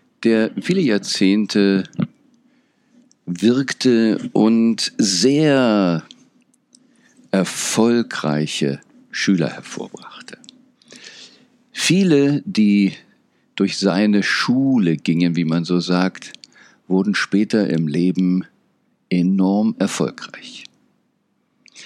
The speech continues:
Einer dieser Schüler, der jetzt gerade auf dem Weg da war, die Schule abzuschließen, in die Welt zu gehen und eine Abschlussfeier anstand,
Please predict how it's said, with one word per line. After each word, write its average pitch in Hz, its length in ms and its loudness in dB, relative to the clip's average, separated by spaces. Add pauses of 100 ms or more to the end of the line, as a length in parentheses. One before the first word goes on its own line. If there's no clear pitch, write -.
(220)
Einer 165 380 2
dieser 87 280 0
Schüler, 131 640 2
der 101 240 2
jetzt 92 220 -2
gerade 127 320 0
auf 98 180 -2
dem 87 260 0
Weg 127 360 0
da 98 280 0
war, 113 360 0 (640)
die 123 100 0
Schule 110 340 0
abzuschließen, 131 840 -2
in 92 160 0
die 82 160 -2
Welt 123 320 -2
zu - 180 -8
gehen 120 600 -2 (380)
und 90 300 0
eine 90 280 0
Abschlussfeier 110 840 -2 (1300)
anstand, 101 840 -2